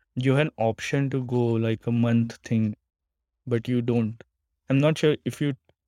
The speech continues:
you like it or not, but, like, for example, not, uh,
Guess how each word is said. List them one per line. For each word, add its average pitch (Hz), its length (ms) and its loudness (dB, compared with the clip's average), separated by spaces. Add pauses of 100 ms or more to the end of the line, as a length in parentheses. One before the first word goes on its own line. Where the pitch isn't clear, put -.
(160)
you 131 180 0
like 117 340 2
it 139 120 0
or 139 80 0
not, 131 260 -2
but, 123 200 -2
like, 123 180 -2
for 131 120 2
example, 123 440 0 (1200)
not, 170 340 4
uh, - 220 -2